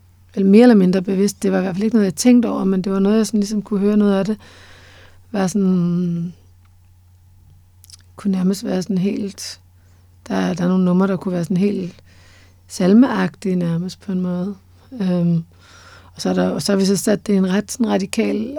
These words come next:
anderledes produktion, som også er faktisk lidt mere elektronisk. Så på den måde er det sådan, øhm, at det har fået sådan sit eget, virkelig sin egen sound, synes jeg.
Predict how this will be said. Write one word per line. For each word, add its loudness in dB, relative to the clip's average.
anderledes 0
produktion, -4
som -2
også 0
er -6
faktisk -4
lidt -8
mere 0
elektronisk. -6
Så -20
på 0
den 2
måde 4
er 6
det 4
sådan, 4
øhm, 2
at -8
det -2
har -2
fået -2
sådan -2
sit -8
eget, -4
virkelig -2
sin -4
egen 0
sound, 0
synes -2
jeg. -8